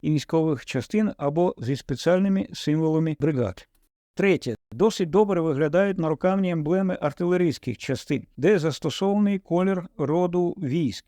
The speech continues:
Але єдиним зауваженням є те, що автори використовують лише старовинні гарматні стволи, в той час як бійці пишаються новітніми системами, такі як гаубиці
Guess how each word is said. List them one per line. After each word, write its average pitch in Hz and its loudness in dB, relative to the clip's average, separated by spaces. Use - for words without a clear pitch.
Але 180 4
єдиним 226 4
зауваженням 190 0
є 175 0
те, 202 2
що - -2
автори 185 0
використовують 180 -2
лише 165 -2
старовинні 180 0
гарматні 127 -2
стволи, 180 -2
в - -12
той 170 2
час 220 0
як 160 -2
бійці 143 -2
пишаються 180 -2
новітніми 160 0
системами, 131 -2
такі 160 0
як 139 -2
гаубиці 147 0